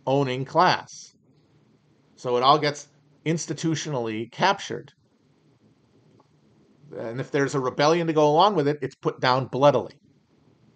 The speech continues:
And it's eventually extinguished around the seventeen hundreds, and that God dies.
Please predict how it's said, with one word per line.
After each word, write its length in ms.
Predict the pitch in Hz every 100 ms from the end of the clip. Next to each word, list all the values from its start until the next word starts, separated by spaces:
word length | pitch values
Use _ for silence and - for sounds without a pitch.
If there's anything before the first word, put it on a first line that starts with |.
| _ _ _ _ _ _ _ _ _ _ 78 78 _ _ _ _ _ _ _ _ _ _ _ _ _ _ _ -
And 120 | 151
it's 140 | 156 156
eventually 420 | 147 254 - 226
extinguished 680 | 165 - 202 240 147 139 -
around 260 | 143 147 156
the 60 |
seventeen 420 | 147 151 135 139 135
hundreds, 340 | 208 160 -
and 160 | 143 123
that 280 | 147 208 143
God 420 | 190 196 156 -
dies. 680 | 160 175 120 - - -